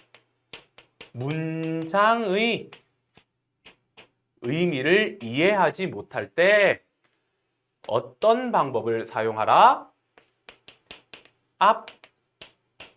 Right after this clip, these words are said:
문장의 의미를 토대로, 바탕으로 모르는 문장의 의미를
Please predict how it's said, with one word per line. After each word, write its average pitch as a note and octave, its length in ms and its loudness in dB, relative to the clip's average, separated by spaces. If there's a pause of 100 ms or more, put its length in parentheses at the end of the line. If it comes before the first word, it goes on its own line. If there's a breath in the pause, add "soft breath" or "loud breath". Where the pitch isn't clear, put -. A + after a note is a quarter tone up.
(180)
문장의 B2+ 840 -6 (3250)
의미를 B2+ 760 -2 (380)
토대로, G#3+ 520 0 (1040)
바탕으로 C3+ 920 -2 (2500)
모르는 F#3 520 -4
문장의 A2 480 -6
의미를 G#2 580 -4